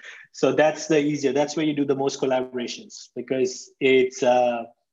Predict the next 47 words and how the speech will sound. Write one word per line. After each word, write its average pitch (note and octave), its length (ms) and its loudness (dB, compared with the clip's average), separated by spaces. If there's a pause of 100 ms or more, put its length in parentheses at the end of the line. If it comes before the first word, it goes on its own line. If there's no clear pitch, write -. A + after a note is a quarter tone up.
(140)
it, C#3 200 -6
it's C3+ 340 -8
like, B2+ 320 -6
uh, B2 340 -2 (200)
it's - 220 -18 (360)
easier D#3+ 380 -2
to D3 80 -4
find C3+ 340 -4
common, B2+ 340 -6 (160)
common C#3 240 -2
ground. A#2 320 -10
So B2+ 140 -8 (140)
talk D#3+ 240 2
shows D#3+ 560 -2 (320)
and B2+ 200 -8
podcasts, C3 460 -2
we C3+ 100 -6
have B2+ 120 -2
one C3 160 -6
podcast C3+ 460 -4
there, C#3 140 -2
which B2+ 220 -2
is - 80 -14
just, - 260 -8
like, A#2+ 220 -8
thought C3 220 2
leadership. B2 340 -6 (140)
Now C#3 180 0
that C#3 220 0
podcast E3 420 -4
is C#3 220 -8 (420)
internal D3+ 460 -2
to D#3+ 160 -2
us, E3 320 -8 (200)
but A#2+ 160 -6
that B2+ 160 -2
talk D3 220 2
show, - 180 -4
one C3+ 140 -4
of C3 140 -10
the B2+ 80 -10
coffee C3+ 300 -4
and C3+ 80 -12
content, C3+ 320 -8
is - 160 -10
more B2 180 -6
like A#2+ 260 -4